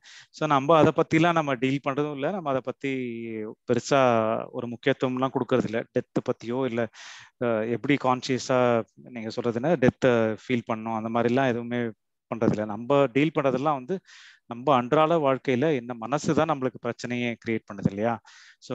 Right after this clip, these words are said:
என்ன பண்ணாலுமே மனசு தான் வந்து ஒரு விண்டோ, ஒரு, ஒரு கதவு மாதிரி. உலகத்துல இருக்கிற எல்லா அனுபவங்களையுமே நீங்க எதை அனுபவிக்கணும்னாலுமே மனசு தான் first. அதை வச்சுதான் நம்ம deal பண்ணவே இரோம்,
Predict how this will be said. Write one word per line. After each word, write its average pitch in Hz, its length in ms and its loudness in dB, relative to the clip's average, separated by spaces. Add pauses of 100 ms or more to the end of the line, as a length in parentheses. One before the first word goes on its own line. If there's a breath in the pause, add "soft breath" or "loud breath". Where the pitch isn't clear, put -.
என்ன 117 500 -2
பண்ணாலுமே 160 540 2
மனசு 143 380 -2
தான் 160 160 2
வந்து 143 240 -4
ஒரு 127 220 -4
விண்டோ, 127 360 -4 (100)
ஒரு, 113 320 -6 (420 loud breath)
ஒரு 117 200 -10
கதவு 143 320 2
மாதிரி. 131 260 2 (200)
உலகத்துல 151 320 0
இருக்கிற 143 280 4
எல்லா 139 480 4
அனுபவங்களையுமே 147 640 -4
நீங்க 139 220 -4
எதை 117 300 0
அனுபவிக்கணும்னாலுமே 151 720 -6
மனசு 147 340 0
தான் 160 220 2
first. 127 360 -6 (540 loud breath)
அதை 139 200 0
வச்சுதான் 190 300 0
நம்ம 160 120 0
deal 143 240 0
பண்ணவே 147 260 2
இரோம், 123 220 -2